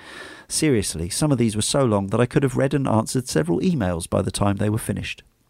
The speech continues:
When I defeated Sephiroth by using a Bahamut Zero summon while Cloud and Yuffie were on one H P of health,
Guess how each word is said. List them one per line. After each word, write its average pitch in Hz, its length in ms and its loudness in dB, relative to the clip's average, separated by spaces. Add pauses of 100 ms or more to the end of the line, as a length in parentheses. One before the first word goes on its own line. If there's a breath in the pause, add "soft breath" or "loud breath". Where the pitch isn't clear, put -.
(640 loud breath)
When 156 160 0
I 147 80 4
defeated 135 440 0
Sephiroth 120 560 -2 (200 loud breath)
by 110 140 2
using 120 400 2
a 101 60 0
Bahamut 101 420 2
Zero 101 280 0
summon 101 380 -4
while 107 140 2
Cloud 120 320 0
and 98 100 -6
Yuffie 104 340 0
were 98 200 -2
on 110 180 2
one 135 300 -2 (280 soft breath)
H 117 280 0
P 110 160 2
of 95 100 0
health, 101 340 0